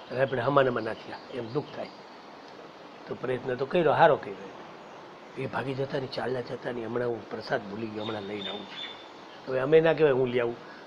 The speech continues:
હું દેવું હોય, શું ખબર? <coughs> હારું, પડીકું વારી લો. એવી રીતે આમ વાહે બોલાવીને ક્યારેક ધક્કો મારે. અહમ આપણું કેવું છે જોઈ લઈએ.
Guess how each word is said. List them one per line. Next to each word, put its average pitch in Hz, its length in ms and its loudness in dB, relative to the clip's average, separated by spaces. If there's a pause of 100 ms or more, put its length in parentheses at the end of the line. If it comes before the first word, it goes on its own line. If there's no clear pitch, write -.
(100)
હું 165 120 6
દેવું 165 200 8
હોય, 165 80 8
શું 196 100 10
ખબર? 135 280 4 (1080)
<coughs> - 100 12 (800)
હારું, 156 220 -4
પડીકું 123 280 2
વારી 117 200 4 (440)
લો. 107 120 -4 (1700)
એવી 156 200 8
રીતે 151 180 8
આમ 139 140 12
વાહે 156 220 12
બોલાવીને 156 340 12
ક્યારેક 143 280 6
ધક્કો 135 200 6
મારે. 110 260 -2 (1120)
અહમ 147 260 8
આપણું 147 260 4
કેવું 160 240 6
છે 143 160 0
જોઈ 147 260 8
લઈએ. 101 240 -2